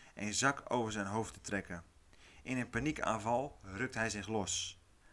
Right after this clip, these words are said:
Hij rent naar de kade en springt in het water. Uit angst voor zijn belagers zwemt hij om de boot heen. Hij ligt zeker drie kwartier in het water.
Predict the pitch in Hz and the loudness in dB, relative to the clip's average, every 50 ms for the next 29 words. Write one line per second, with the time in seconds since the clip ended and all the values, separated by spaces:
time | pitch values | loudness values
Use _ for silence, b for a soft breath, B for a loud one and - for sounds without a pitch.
0 | b b - - 95 95 98 98 113 127 135 139 - 120 113 104 101 101 - 123 | b b -6 -4 -2 0 2 2 2 2 0 -2 -4 -2 -2 0 0 2 4 4
1 | 113 113 113 123 123 - - - - - - - - - 131 123 110 92 92 110 | 6 6 6 4 2 0 -2 -4 -6 -8 -8 -6 0 2 2 2 2 0 -4 -4
2 | 107 - 104 107 101 92 87 85 85 82 82 - B B B B B B B B | -2 0 2 2 2 2 0 -4 -6 -10 -10 -12 B B B B B B B B
3 | - 107 107 - - - - 139 131 131 139 - - - 127 120 110 110 101 107 | -6 -6 -6 -6 2 6 6 6 6 4 0 -4 -4 -2 0 0 2 2 2 4
4 | 110 120 127 123 110 98 101 110 - - - - - - - - 139 135 139 139 | 4 6 6 6 4 2 0 -2 -2 -4 -6 -6 -4 -2 0 2 2 2 0 0
5 | 131 110 98 104 110 117 - - - 135 143 139 127 113 101 110 107 107 - 120 | 0 2 2 2 2 0 -4 -2 0 2 2 2 0 0 2 2 2 2 2 2
6 | 123 117 107 90 85 85 - - - - B B B B B B B B - 107 | 2 2 2 -2 -6 -10 -16 -20 -20 -20 B B B B B B B B 0 2
7 | 107 110 110 110 - - 127 120 113 - 107 95 90 120 127 139 - 139 131 - | 4 4 2 2 2 4 4 2 4 2 0 0 2 0 0 2 2 0 0 2
8 | 123 123 123 104 104 117 117 104 98 113 107 101 95 - 90 85 85 - | 4 4 4 4 2 0 0 0 2 4 4 4 2 0 -4 -8 -8 -10